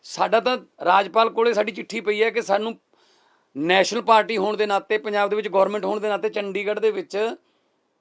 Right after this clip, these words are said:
ਦਫ਼ਤਰ ਵਾਸਤੇ ਜਗ੍ਹਾ ਮਿਲਦੀ ਹੈ, ਰੂਲ ਹੈ ਇਹ, ਹਜੇ ਤੱਕ ਸਾਨੂੰ ਉਹ ਨਹੀਂ ਦਿੱਤੀ।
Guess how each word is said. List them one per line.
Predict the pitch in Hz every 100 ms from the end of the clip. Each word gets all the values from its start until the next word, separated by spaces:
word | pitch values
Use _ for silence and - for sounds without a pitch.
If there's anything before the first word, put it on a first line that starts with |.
| _ _ _ _ _ _ _ _ _ _ _ _
ਦਫ਼ਤਰ | 123 190 - 226
ਵਾਸਤੇ | 220 220 220
ਜਗ੍ਹਾ | 202 214
ਮਿਲਦੀ | 214 170 143 147
ਹੈ, | 143 _ _ _ _ - 143
ਰੂਲ | 180 185
ਹੈ | 156
ਇਹ, | 120 123 _ _ _ _ _ -
ਹਜੇ | 170
ਤੱਕ | 208
ਸਾਨੂੰ | 175 208 190
ਉਹ | 185
ਨਹੀਂ | 190
ਦਿੱਤੀ। | 180 180 160